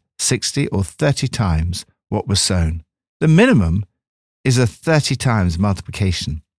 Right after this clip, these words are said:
The key to that potential lies in your relationship with Jesus, a relationship that can be as close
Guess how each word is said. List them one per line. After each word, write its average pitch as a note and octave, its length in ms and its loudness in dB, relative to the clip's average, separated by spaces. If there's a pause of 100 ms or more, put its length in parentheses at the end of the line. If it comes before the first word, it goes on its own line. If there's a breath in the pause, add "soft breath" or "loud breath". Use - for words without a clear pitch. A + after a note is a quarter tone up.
(380)
The C3 80 -2
key E3 360 0
to A#2+ 140 -2
that A2+ 220 -2
potential F2 480 -2
lies G#2 420 0
in G2+ 120 0
your F#2+ 180 2
relationship F#2+ 580 -2
with D#2+ 100 -6
Jesus, D#2 520 -4 (340)
a A#2 80 0
relationship A#2+ 760 2 (380)
that - 120 -8
can D3+ 220 2
be F#3+ 100 2
as E3+ 140 0
close D#2+ 480 -2